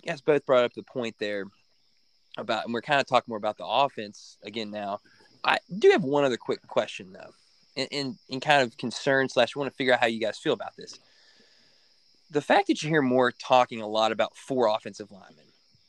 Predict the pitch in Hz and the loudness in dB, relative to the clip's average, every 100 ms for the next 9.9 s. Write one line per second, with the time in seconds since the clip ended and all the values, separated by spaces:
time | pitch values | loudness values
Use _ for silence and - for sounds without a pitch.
0 | _ _ - 135 226 320 - 269 220 - | _ _ -12 -2 0 0 0 -2 -2 -6
1 | _ _ 143 135 135 165 202 220 - - | _ _ -12 -10 2 2 2 -4 -4 -12
2 | - _ _ _ _ _ _ _ _ _ | -20 _ _ _ _ _ _ _ _ _
3 | _ 104 139 147 151 151 143 127 110 117 | _ -12 -4 0 2 4 4 2 0 -4
4 | 104 101 104 123 175 208 202 214 - _ | -4 -2 2 4 4 4 4 2 -6 _
5 | _ - _ _ _ _ _ _ - _ | _ -20 _ _ _ _ _ _ -20 _
6 | _ _ - 156 151 143 156 165 - - | _ _ -4 4 4 6 2 2 -6 -16
7 | - - - _ _ _ _ - 143 143 | -16 -18 -20 _ _ _ _ -8 -2 -2
8 | 139 131 - 147 143 135 135 131 117 - | -2 -6 -4 0 2 4 4 2 0 -10
9 | _ - 120 120 - 117 104 104 - | _ -6 0 2 0 -4 -4 -8 -8